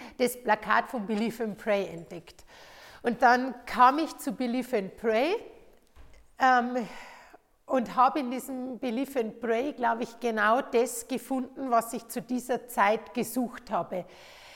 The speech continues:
Es hat mir viel Bestätigung nochmal zusätzlich gegeben,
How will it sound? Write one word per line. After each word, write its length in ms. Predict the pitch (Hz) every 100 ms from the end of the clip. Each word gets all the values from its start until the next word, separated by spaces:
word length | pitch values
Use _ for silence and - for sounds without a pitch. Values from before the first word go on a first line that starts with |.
| - - -
Es 160 | 226
hat 300 | 247 262 -
mir 200 | 262 262
viel 260 | 254 277 269
Bestätigung 880 | 262 - - 247 247 285 285 294 269
nochmal 460 | 262 - 240 233 240
zusätzlich 720 | 285 262 262 247 - 262 -
gegeben, 600 | 254 - 247 240 262